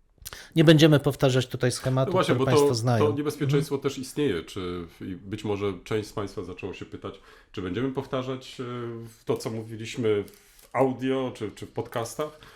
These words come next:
Speaker 2: Chyba nie.
Speaker 1: Chyba nie, no pewnie część wątków się przewija, no bo przecież w końcu nie zmieniamy poglądów dlatego, że jesteśmy na wizji, nie jesteśmy politykami.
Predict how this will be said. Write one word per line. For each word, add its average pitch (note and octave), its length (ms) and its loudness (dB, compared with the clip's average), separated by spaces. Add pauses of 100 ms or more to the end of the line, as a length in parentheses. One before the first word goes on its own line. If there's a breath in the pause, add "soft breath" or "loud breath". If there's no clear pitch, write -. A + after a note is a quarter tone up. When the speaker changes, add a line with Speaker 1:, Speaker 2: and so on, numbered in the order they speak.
(180 loud breath)
Speaker 2:
Chyba - 260 -6
nie. - 140 -12 (480 loud breath)
Speaker 1:
Chyba C4 240 4
nie, B3+ 180 4
no A3 100 2
pewnie A#3 300 0 (220)
część A#3 260 0
wątków A3 380 0
się G#3+ 120 0
przewija, A3 520 2
no D#3+ 100 0
bo C#3 240 0 (120)
przecież - 320 -8
w - 100 -20
końcu C3 340 0
nie C#3 180 4
zmieniamy C3+ 400 4
poglądów C3 460 4
dlatego, C3 360 4
że B2 80 0
jesteśmy B2+ 380 -2
na C#3+ 120 4
wizji, C3 320 -2
nie A2 100 -2
jesteśmy A#2 400 -4
politykami. A2+ 600 -6